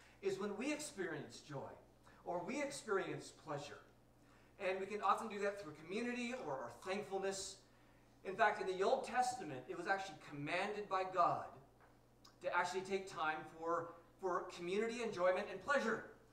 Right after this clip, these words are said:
Uh, check out this, this, this verse. This is a great, great, uh, command here. "Take the silver with you and go to the place the Lord your God will choose.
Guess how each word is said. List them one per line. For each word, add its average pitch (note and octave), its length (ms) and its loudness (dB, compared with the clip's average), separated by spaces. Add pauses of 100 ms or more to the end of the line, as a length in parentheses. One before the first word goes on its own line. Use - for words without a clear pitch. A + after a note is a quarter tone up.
(300)
Uh, A3+ 200 6
check B3+ 240 2
out B3+ 120 6
this, A3+ 200 4 (100)
this, F#3+ 140 0
this D#3+ 240 -8
verse. C#3+ 480 -6 (120)
This G3+ 120 -6
is F#3 80 -8
a C#3+ 40 -8
great, D3+ 300 -2 (460)
great, D3+ 200 0
uh, - 160 -4 (160)
command B2+ 280 -8 (100)
here. - 160 -14 (1120)
"Take C4+ 180 8
the C4+ 80 0
silver B3+ 340 10
with G3 260 0
you A3 200 -2 (480)
and D3+ 120 -8
go G#3 140 4
to A#3+ 140 2
the G3+ 60 -2
place G#3 400 0
the F3 100 -8
Lord F#3 500 2
your E3+ 140 -6
God E3 340 0
will D#3 120 -6
choose. - 560 -16